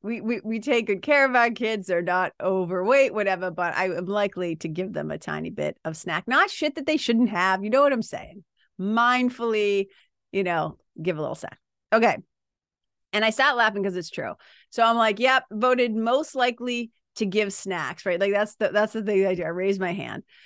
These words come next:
And then I just start riffing off on a couple other things. I'm like, "Also me,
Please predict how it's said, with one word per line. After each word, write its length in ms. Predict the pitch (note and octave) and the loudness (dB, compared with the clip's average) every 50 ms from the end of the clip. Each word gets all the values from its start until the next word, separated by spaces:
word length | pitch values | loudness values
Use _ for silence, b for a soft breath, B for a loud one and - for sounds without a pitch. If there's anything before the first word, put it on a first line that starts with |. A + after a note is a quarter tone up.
| b b b - | b b b 2
And 180 | A3 A3+ A#3+ C#4 | 2 4 6 6
then 140 | D4+ E4 | 6 6
I 140 | E4 D#4 C#4 | 6 4 2
just 180 | A#3 B3+ C4+ - | 2 0 -2 0
start 280 | - B3 A#3 G#3+ E3 | 2 2 2 2 0
riffing 420 | G3 G#3 A3 G#3+ - G#3 G3+ F#3+ F#3+ | 0 0 -2 -2 0 -2 -2 0 2
off 220 | F#3+ F#3 F#3+ - | 2 0 0 0
on 140 | G3 F#3 F3 | -2 -2 -2
a 40 | F3+ | -4
couple 280 | - - G3 - F#3 D3 | -2 -2 -2 -2 0 0
other 280 | E3 F#3+ F#3+ F#3+ F#3+ | 0 0 0 0 -2
things. 300 | F#3 F3 E3+ E3+ F#3 E3+ | -2 -4 -4 -4 -2 -2
I'm 120 | G#3 G3 F#3+ | -2 0 0
like, 280 | G3 F#3+ G3 G3+ - - - | 0 0 0 0 -2 0 2
"Also 500 | G#3 C4+ F4 A#4 - - B3+ G3+ F#3+ F#3 | 4 4 4 4 2 0 2 2 2 2
me, 460 | F#3 F3+ F3+ F3+ F3 F#3+ A#3+ C#4 | 0 0 -2 -2 -2 -2 -4 -6